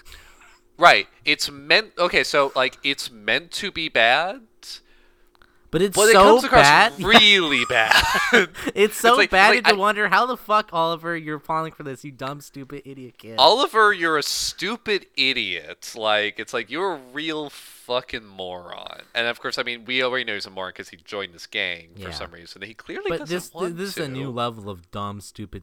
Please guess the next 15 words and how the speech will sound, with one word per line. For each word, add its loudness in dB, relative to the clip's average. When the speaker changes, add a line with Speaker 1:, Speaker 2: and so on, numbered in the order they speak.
Speaker 2:
idiot, -14
dumb -14
kid -18
level -20
of -20
Speaker 1:
But -14
this -8
Speaker 2:
dumb -10
Speaker 1:
kid -4
Speaker 2:
stupidness. -16
Speaker 1:
is -20
really -12
fucking -8
stupid. -14
Speaker 2:
<laughs> -20